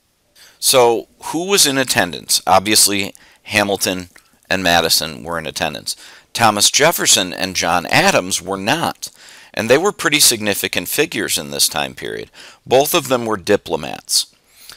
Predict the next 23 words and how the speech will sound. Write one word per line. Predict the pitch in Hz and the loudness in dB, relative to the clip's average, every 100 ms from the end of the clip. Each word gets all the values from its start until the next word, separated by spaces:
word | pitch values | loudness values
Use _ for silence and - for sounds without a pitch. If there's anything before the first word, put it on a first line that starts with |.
| _ _ - | _ _ -6
Jefferson | - 107 104 113 - 98 | 4 6 4 4 2 0
had | 101 95 | -6 0
gone | 95 90 | 0 2
to | 80 | -2
France, | - 107 107 - - - _ - - _ 95 | -2 0 0 0 0 0 _ -20 -20 _ 2
Adams | 92 95 92 - | 4 2 2 0
to | - | -2
Britain, | 78 92 98 101 95 95 _ _ - - | -2 0 0 -4 -12 -14 _ _ -20 -8
so | - | -4
they | 95 117 | 2 4
were | 151 | 4
not | 139 120 - | 2 0 2
present | 107 90 92 - | 2 2 0 -6
for | - 80 | -8 -8
the | 78 | -6
Philadelphia | - 69 67 62 - 53 | -4 -4 -6 -8 -10 -12
Convention. | - 69 64 52 - - _ _ _ _ _ _ _ | -14 -16 -16 -14 -14 -14 _ _ _ _ _ _ _
Nearly | 107 120 135 160 156 143 | -8 0 2 4 4 6
all | 135 160 | 6 6
those | 185 180 165 | 4 2 2
who | 156 120 | 0 -4
do | 107 131 147 | -4 0 0
attend | 110 123 110 101 101 | 2 2 2 0 -6